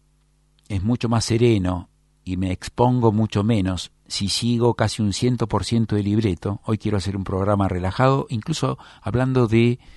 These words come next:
cuestiones muy profundas. Quiero contribuir a la formación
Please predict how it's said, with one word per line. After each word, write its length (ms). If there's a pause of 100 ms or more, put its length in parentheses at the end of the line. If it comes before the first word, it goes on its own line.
(440)
cuestiones 400
muy 140
profundas. 680 (440)
Quiero 260
contribuir 540
a 60
la 100
formación 840